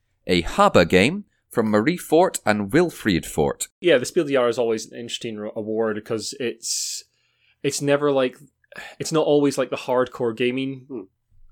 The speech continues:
Speaker 2: audience that it's catering to. It's always, it's thinking about, es-, well, specifically mostly sort of the Ger-, it's a German sort of public award almost, like, what will appeal to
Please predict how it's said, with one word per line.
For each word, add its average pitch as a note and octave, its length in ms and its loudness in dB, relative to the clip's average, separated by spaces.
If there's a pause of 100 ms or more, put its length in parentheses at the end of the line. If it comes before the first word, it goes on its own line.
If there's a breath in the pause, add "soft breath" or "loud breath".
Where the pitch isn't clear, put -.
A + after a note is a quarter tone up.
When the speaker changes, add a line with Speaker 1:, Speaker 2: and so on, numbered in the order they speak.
(140)
Speaker 2:
audience C3+ 440 4
that A#2+ 100 -6
it's A#2+ 200 -4
catering C#3 380 -4
to. C#3 140 -2
It's A2 140 -2
always, A#2 260 0
it's A#2 120 -6
thinking A#2+ 280 -6
about, G#2+ 340 -2
es-, - 160 -10
well, A2 480 0
specifically A2 640 -6
mostly G#2 360 -8
sort G#2 160 -8
of G2 60 -12
the G2 80 -10
Ger-, A2 280 -6
it's A#2 160 -8
a A2+ 60 -4
German A2 460 -2
sort G#2 200 -6
of - 120 -10
public C3 360 -6
award F#2+ 400 -10
almost, G2+ 500 -8
like, F#2 160 -4
what A2 200 0
will G2 120 -4
appeal G2+ 460 -4
to F#2+ 340 -6